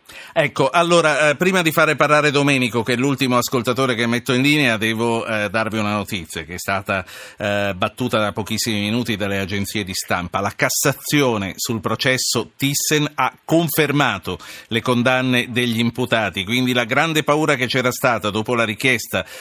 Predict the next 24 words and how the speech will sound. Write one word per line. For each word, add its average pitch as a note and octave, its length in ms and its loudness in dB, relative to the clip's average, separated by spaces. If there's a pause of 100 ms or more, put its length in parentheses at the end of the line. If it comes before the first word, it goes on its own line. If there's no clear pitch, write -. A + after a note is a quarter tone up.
(180)
del C3+ 500 2
procuratore B2 600 0
generale A#2 640 0
di A2+ 120 -2
ricominciare A#2 720 0
tutto C#3+ 300 -4
da B2+ 160 0
capo C3+ 520 0
è C3+ 280 0
fugata. G#2 680 -2
Noi B2 240 -2
cercheremo A#2+ 540 -2
di A2 80 -4
commentare A2+ 680 0
fra - 560 -6
poco D#3+ 460 2
questa A2 600 0
sentenza B2+ 760 0
con A2 240 -2
Boccuzzi, C3+ 680 -4
che A2 420 -2
è A2+ 60 -6
il G#2 500 -4
sopravvissuto G#2 960 -4